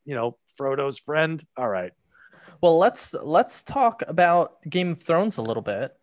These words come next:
Speaker 2: because,
Speaker 1: Okay.
Speaker 2: um, the Game of Thrones Twitter account last week sent out a cryptic tweet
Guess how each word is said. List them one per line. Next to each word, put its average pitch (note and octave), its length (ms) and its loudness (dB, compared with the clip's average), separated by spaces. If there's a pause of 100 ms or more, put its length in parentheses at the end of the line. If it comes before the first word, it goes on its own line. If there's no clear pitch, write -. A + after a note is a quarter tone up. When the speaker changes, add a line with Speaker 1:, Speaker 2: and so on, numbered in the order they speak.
Speaker 2:
because, B2 600 0
Speaker 1:
Okay. - 140 -2
Speaker 2:
um, A2+ 580 0 (1500)
the C3+ 260 0
Game D#3 260 -2
of F#3+ 100 -6
Thrones F3+ 380 -2
Twitter F#3 400 2
account A2 380 -4
last A2 340 -2
week A2+ 240 -8
sent C#3 280 -4
out A#2+ 200 -2
a A#2 120 -6
cryptic - 800 -8 (180)
tweet A#2+ 400 -8